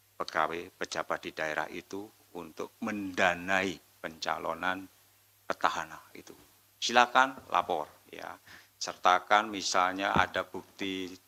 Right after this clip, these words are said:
chatting atau bukti rapat terkait dengan instruksi perintah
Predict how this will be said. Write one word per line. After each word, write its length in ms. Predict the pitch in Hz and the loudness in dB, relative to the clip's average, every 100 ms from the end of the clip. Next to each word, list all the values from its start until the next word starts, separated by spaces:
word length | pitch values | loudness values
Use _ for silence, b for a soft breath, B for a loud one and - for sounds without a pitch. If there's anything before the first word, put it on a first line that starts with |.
| _ | _
chatting 720 | 113 98 - 113 110 123 120 | 4 4 2 0 0 -10 -8
atau 280 | 92 - 87 | -10 -8 -10
bukti 640 | - 87 _ 98 92 90 92 | -10 -16 _ -4 -4 -6 -10
rapat 600 | 90 107 98 - 117 117 - _ _ _ _ _ _ | 2 6 6 4 2 2 -8 _ _ _ _ _ _
terkait 320 | - - 92 - | -16 -8 -8 -8
dengan 320 | 90 87 90 87 98 95 _ _ _ | -10 -8 -8 -12 -18 -20 _ _ _
instruksi 640 | 117 104 - 107 - - 104 | -8 -6 -4 -6 -4 -4 -4
perintah 800 | - - 107 110 95 104 107 | -8 0 2 2 0 2 0